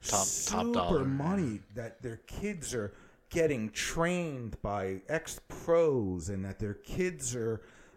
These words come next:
Speaker 2: you know, going to these super tournaments in Quebec and whatnot to get identified, and that they're trying to go to Minnesota to get, and Michigan to get noticed by the U S A Hockey. And if you're good, they'll find you.
Speaker 1: Hmm.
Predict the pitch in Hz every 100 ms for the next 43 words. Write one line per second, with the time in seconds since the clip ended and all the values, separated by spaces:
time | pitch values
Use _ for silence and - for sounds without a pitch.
0 | - 117 101 - 156 170 160 - 131 113
1 | 104 - - - 196 - 131 - - 175
2 | 185 170 127 110 107 113 101 - 117 -
3 | 180 180 - 127 113 131 107 120 113 113
4 | - - - - - 139 107 107 98 156
5 | 175 - 120 104 98 101 98 104 117 107
6 | - 139 139 131 117 123 117 113 107 -
7 | 175 180 147 110 110 101 110 107 120 180
8 | - 120 110 104 101 101 110 131 151 143
9 | 113 - 98 95 92 143 151 120 117 101
10 | 147 180 - 117 101 104 - - - -
11 | 185 160 151 151 127 - 147 175 - -
12 | _ _ _ _ _ _ _ _ 123 120
13 | 107 - 104 98 80 64 - - _ -